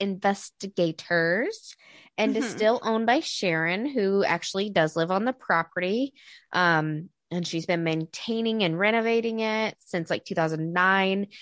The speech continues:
Speaker 1: And I heard from someone else that she had, apparently she's, wants to turn it into, like, um, you can go there and go on ghost tours and stuff,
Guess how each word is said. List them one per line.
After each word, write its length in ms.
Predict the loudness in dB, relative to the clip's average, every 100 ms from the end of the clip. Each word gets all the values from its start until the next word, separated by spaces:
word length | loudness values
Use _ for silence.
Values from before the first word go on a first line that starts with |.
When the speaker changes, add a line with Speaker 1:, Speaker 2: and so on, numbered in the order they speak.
| -20 -20 _
Speaker 1:
And 380 | 0 2 2 -2
I 60 | -6
heard 340 | -2 2 2 -2
from 360 | -4 -2 -2
someone 260 | -4 -4 -6 _
else 300 | 4 4 2
that 160 | -2 -2
she 180 | -2
had, 140 | -4 -4 _ _ _
apparently 480 | -4 -2 0 -2 -2
she's, 580 | -2 0 -2 -4 -12 -12
wants 360 | -2 -2 -2 -4
to 100 | -4
turn 280 | -2 -4
it 120 | -2 -2
into, 300 | -2 -2 -2
like, 380 | 0 0 -4 -16 -20 _ _ _ _ _ _ 0
um, 400 | 2 2 -2 -10 _ _
you 160 | 0 2
can 200 | 0 4
go 200 | 6 6
there 260 | 6 4
and 160 | 2 0
go 160 | 0
on 160 | 0 -2
ghost 260 | -2 -4 -4
tours 200 | -4 -4
and 80 |
stuff, 480 | -2 2 2 -2 -20